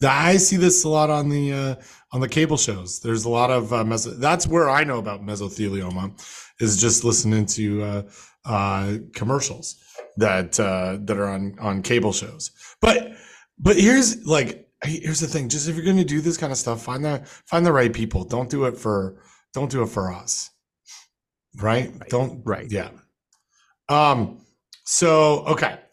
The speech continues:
Speaker 1: So that was, that was, I got, I got so much stuff to talk to you about.
Speaker 2: Good.
Speaker 1: Um, that wa-, that was one of them. Have you, uh, I don't know if I, I, I'm gonna ask you, uh, uh, so we had a little text conversation about this,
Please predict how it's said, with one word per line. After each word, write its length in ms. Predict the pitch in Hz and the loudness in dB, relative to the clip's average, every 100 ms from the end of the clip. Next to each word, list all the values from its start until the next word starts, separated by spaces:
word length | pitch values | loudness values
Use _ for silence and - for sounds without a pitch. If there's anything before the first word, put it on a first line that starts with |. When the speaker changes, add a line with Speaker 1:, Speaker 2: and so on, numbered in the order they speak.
| - _ | -20 _
Speaker 1:
So 160 | - 139 | -6 0
that 120 | 151 | 2
was, 280 | 190 185 - | 2 0 -2
that 180 | 139 151 | -2 -2
was, 160 | 160 | -2
I 160 | 151 139 | -6 -6
got, 160 | 143 - | -6 -6
I 100 | 151 | -8
got 180 | 175 - | -8 -8
so 140 | 117 | -6
much 160 | 110 104 | -4 -2
stuff 280 | - 117 | -2 -2
to 80 | - | -4
talk 260 | 104 101 95 | -6 -8 -8
to 80 | 117 | -4
you 60 | |
about. 380 | 110 117 135 - _ _ - - - | -2 -2 -6 -12 _ _ -20 -10 -4
Speaker 2:
Good. 200 | 277 277 | -2 2
Speaker 1:
Um, 500 | 110 107 101 95 - 107 | 2 2 -2 -4 -8 -2
that 180 | 131 143 | 0 2
wa-, 160 | 139 | 0
that 180 | 110 127 | -2 0
was 140 | 127 | 0
one 180 | 107 120 | 0 0
of 80 | 110 | 0
them. 200 | 92 101 - - | -4 -10 -14 -12
Have 200 | - 143 | -4 -4
you, 680 | 143 202 220 226 220 - - - | 2 4 6 6 2 -2 -14 -2
uh, 420 | 135 123 117 117 | 2 4 2 -2
I 100 | - | -4
don't 160 | 135 143 | -2 0
know 100 | 135 | 0
if 140 | 113 - | -4 -6
I, 160 | 120 120 120 - - - _ - | -8 -8 -14 -20 -20 -20 _ -2
I, 120 | 143 | -2
I'm 100 | 139 | 0
gonna 120 | 147 143 | 0 0
ask 400 | 127 131 127 - | 0 0 0 -2
you, 360 | 123 117 113 | -2 0 0
uh, 300 | 110 104 107 110 | 0 -2 -6 -6
uh, 260 | 117 117 | -6 -4
so 140 | 110 151 | -4 -2
we 120 | 139 | 0
had 120 | 151 | 0
a 40 | 131 | 0
little 220 | 127 127 | -2 -2
text 280 | - 117 - | -4 -6 -4
conversation 560 | 123 107 98 104 - 92 | -4 -4 -4 -6 -6 -8
about 220 | 85 - | -10 -14
this, 340 | - 156 - | -18 -8 -8